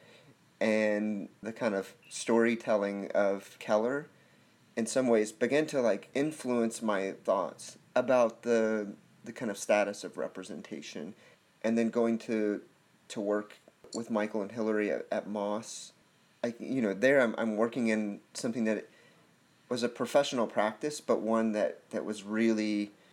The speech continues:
deeply embedded in two young, energetic,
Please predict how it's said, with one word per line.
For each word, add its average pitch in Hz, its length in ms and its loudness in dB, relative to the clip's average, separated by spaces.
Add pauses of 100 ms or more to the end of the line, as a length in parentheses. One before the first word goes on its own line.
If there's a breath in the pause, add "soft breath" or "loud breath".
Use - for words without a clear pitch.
(140)
deeply 120 460 0
embedded 101 580 2 (720)
in 101 420 -4 (140)
two 131 280 2
young, 110 840 2
energetic, 107 840 0